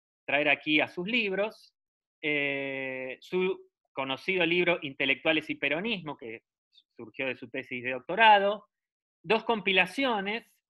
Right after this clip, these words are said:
junto a Laura Rodríguez, Intelectuales de la Educación y el Estado, Maestros, Médicos y Arquitectos,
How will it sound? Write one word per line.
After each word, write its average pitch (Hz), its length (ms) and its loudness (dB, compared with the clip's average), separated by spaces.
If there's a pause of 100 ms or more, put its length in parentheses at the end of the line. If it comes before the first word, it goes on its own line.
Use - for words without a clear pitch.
(400)
junto 156 240 -2
a 151 60 6
Laura 175 200 4
Rodríguez, 170 480 0
Intelectuales 160 560 0
de 151 60 -2
la 139 80 4
Educación 139 460 -2
y - 20 4
el 139 80 2
Estado, 170 400 2
Maestros, 151 500 2
Médicos 151 380 -6
y 156 60 -4
Arquitectos, 202 760 -6